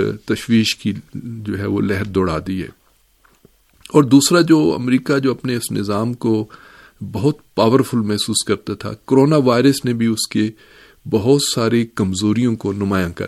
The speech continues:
دیا ہے۔ یعنی اس وقت اگر ان دو موضوعات کو کہ جو فوری فوری ہیں اور عوام کے سامنے بھی ہیں، کوئی تھیوری والی بحث نہیں ہے، یہ وہ پریکٹیکل چیزیں ہیں کہ جو عوام جن کو دیکھ رہی ہے، جن کو محسوس کر رہی ہے،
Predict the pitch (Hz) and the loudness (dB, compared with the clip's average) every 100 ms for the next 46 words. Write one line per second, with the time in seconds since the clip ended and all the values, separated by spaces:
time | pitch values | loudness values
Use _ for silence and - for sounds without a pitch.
0 | - - 82 - 120 147 - 151 143 - | -10 -12 -12 -4 -2 0 0 0 0 4
1 | 143 139 - 120 127 117 104 123 151 151 | 6 6 2 2 2 2 2 6 8 8
2 | 117 - _ _ _ - 117 104 113 113 | 4 -2 _ _ _ -4 -2 0 0 0
3 | 117 - 117 113 110 110 - 127 135 156 | 0 -2 -2 0 -4 -6 -2 2 4 2
4 | - 117 113 104 104 110 - 104 104 101 | 2 2 2 0 -2 -4 0 2 2 2
5 | 101 104 104 107 98 120 117 135 139 120 | -2 -4 -8 -14 -10 -2 4 4 6 2
6 | - 101 101 101 98 98 98 104 - - | 0 0 0 0 -2 -6 -8 -8 -12 -6
7 | 113 110 - 123 131 117 107 101 98 - | -4 -2 4 6 8 6 4 0 -4 -6
8 | 104 104 107 110 113 113 - 131 - - | -8 -6 -4 0 2 0 -2 -6 -4 -4
9 | 156 143 - 110 104 101 - 107 107 107 | 2 2 2 0 0 -2 -2 -2 0 0
10 | 107 117 110 107 104 104 107 117 - 101 | 0 0 0 -4 -4 0 4 4 2 -4
11 | 101 107 110 107 - 101 98 - 139 - | -2 -4 -6 -8 -8 -4 -4 0 2 0
12 | - 101 101 101 104 | -2 -4 -4 -4 -4